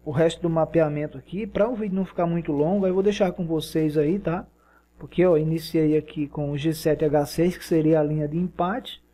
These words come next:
né? Só que, mesmo assim, vai ter que jogar muito pra empatar as negras, tá? Depois que executar, agora tem que ver qual que seria o menos pior aqui.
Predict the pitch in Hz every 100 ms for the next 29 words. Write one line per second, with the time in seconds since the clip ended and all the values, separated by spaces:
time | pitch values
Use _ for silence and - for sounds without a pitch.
0 | _ _ _ _ _ _ - 160 220 -
1 | _ _ _ _ - - 165 190 208 254
2 | 247 190 175 214 247 247 202 196 208 208
3 | 208 208 185 226 254 208 208 220 208 247
4 | - 175 165 147 151 147 135 127 135 165
5 | 196 - _ _ _ _ - 147 170 175
6 | 175 156 170 170 170 151 160 170 180 208
7 | 202 226 196 196 185 180 - 170 165 160
8 | 160 156 - 170 151 147 139 - 143